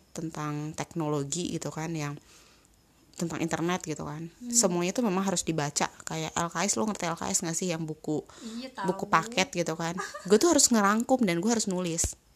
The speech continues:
Speaker 2: Hmm, hmm,
Speaker 1: Dari
Speaker 2: hmm.
Speaker 1: gue resume, gue
Speaker 2: Kayak
Speaker 1: tulis.
Speaker 2: zaman, anak-anak zaman sekarang kayak juga masih kayak gitu dah.
Speaker 1: Anak,
Speaker 2: Iya.
Speaker 1: anak-anak zaman sekarang tuh lebih banyak mereka ngutip, ngutip dari sumber mana. Kan sekarang gampang copy paste.
Speaker 2: Hmm.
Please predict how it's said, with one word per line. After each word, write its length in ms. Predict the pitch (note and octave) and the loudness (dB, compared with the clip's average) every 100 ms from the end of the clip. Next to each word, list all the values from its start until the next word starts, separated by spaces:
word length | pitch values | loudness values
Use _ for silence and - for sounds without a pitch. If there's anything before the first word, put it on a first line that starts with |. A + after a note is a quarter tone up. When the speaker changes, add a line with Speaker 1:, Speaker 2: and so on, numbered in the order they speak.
| _ | _
Speaker 2:
Hmm, 160 | A3 A3+ | -16 -16
hmm, 300 | A#3+ A3+ A3 | -12 -10 2
Speaker 1:
Dari 240 | F3 F#3+ | 2 2
Speaker 2:
hmm. 240 | G3+ G#3+ - | -4 -10 -12
Speaker 1:
gue 240 | E3+ F3 | 0 2
resume, 340 | E3 E3 B3 | 4 2 2
gue 120 | A3+ F3 | 2 2
Speaker 2:
Kayak 80 | - | 2
Speaker 1:
tulis. 220 | D#3+ - | 4 2
Speaker 2:
zaman, 240 | D#4+ - | 0 -10
anak-anak 360 | B3+ B3+ B3 B3 | -12 -10 -10 -4
zaman 260 | A#3 A#3 A#3+ | 4 6 8
sekarang 280 | - C4 F#4+ | 8 6 8
kayak 160 | A4 A4 | 10 12
juga 120 | E4+ | 12
masih 180 | C#4 B3+ | 10 8
kayak 160 | A3+ | 6
gitu 160 | G3 G#3 | 8 10
dah. 140 | A3 - - _ - - - - | 10 8 -8 _ -12 -12 -20 2
Speaker 1:
Anak, 320 | A3 A3+ - | 6 6 6
Speaker 2:
Iya. 80 | A#3+ | 6
Speaker 1:
anak-anak 280 | A3+ A#3 A#3 | 8 6 4
zaman 180 | A3+ A3+ | 6 6
sekarang 240 | A#3+ B3 | 6 4
tuh 140 | B3+ F#4 | 4 6
lebih 140 | A#3+ | 8
banyak 220 | F3+ F3+ - - | 6 4 -2 -8
mereka 180 | F#3+ - | -6 2
ngutip, 500 | A#3+ G3+ E3+ - E3 - - | 4 4 2 -2 -2 -2 -4
ngutip 280 | E3+ D#3+ F#3 | -2 0 0
dari 260 | E3 D3+ D#3+ | 0 0 -2
sumber 320 | - D#3+ D#3 | 0 0 0
mana. 380 | D#3 D#3+ D#3 D#3+ | -2 -2 -2 -4
Kan 160 | - C#4 | -4 0
sekarang 400 | - C4+ D4+ B3+ | 2 2 0 4
gampang 400 | G#3 A#3+ G3+ F3+ | 4 4 0 0
copy 240 | F3 - | -2 -2
paste. 460 | - D3+ - - - - - | -6 0 0 0 -10 -20 -20
Speaker 2:
Hmm. 480 | G#3+ G3+ F#3+ F#3 F#3+ | -14 -12 -12 -16 -20